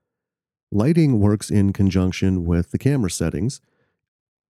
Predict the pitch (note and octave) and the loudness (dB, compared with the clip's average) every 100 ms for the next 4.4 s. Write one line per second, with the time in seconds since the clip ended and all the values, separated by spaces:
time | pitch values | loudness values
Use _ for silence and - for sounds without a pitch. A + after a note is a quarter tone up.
0 | _ G#2 G2 A2+ A#2 G2+ A2 A2+ G2+ F#2+ | _ 0 2 2 2 2 -2 0 2 2
1 | F2 F2+ F2+ D3+ - F#2 E2+ F2 G2 F2 | 0 2 2 0 -2 -2 0 0 0 2
2 | G#2 - G2+ - F#2 F#2+ D#3 G2 F#2+ F#2 | 2 2 -4 -2 -2 0 0 2 0 0
3 | - G#2 G2+ G#2 A2 F2+ E2 - F#2+ A2+ | 0 0 2 0 0 0 -4 -2 0 2
4 | G2+ G2 F#2 | 0 0 -4